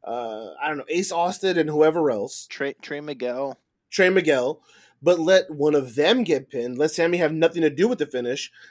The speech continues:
Speaker 1: but at least he was there. He got the re-, he got Impact got to use him for the night, and it doesn't hurt anybody. But for Sammy to say, "Hey, put the belt on me," and then take it off of me just so they can have a tournament doesn't make any sense. That'd just
Speaker 2: Yeah.
Speaker 1: be really, that would be really dumb. If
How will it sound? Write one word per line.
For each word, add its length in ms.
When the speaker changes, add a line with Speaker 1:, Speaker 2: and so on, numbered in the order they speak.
Speaker 1:
but 120
at 120
least 340
he 120
was 220
there. 320
He 120
got 360
the 100
re-, 400
he 80
got 300
Impact 480
got 160
to 80
use 280
him 120
for 80
the 100
night, 320
and 220
it 100
doesn't 260
hurt 140
anybody. 520
But 300
for 100
Sammy 400
to 120
say, 440
"Hey, 180
put 200
the 80
belt 300
on 160
me," 160
and 100
then 140
take 200
it 80
off 240
of 120
me 280
just 220
so 100
they 120
can 100
have 180
a 60
tournament 600
doesn't 180
make 100
any 140
sense. 580
That'd 220
just 100
Speaker 2:
Yeah. 80
Speaker 1:
be 80
really, 260
that 80
would 100
be 100
really 280
dumb. 280
If 140